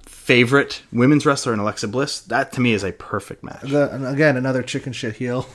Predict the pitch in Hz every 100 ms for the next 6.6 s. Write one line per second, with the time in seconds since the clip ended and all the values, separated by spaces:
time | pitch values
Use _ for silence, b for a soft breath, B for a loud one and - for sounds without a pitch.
0 | 185 190 - - 120 151 - 147 131 123
1 | 120 101 110 101 92 98 90 85 85 120
2 | 156 123 - - 131 117 185 180 202 180
3 | 190 185 143 - B B B 110 - 117
4 | 110 196 165 131 156 151 185 147 139 135
5 | 131 131 - 156 143 - 135 135 135 123
6 | 123 127 117 117 117 -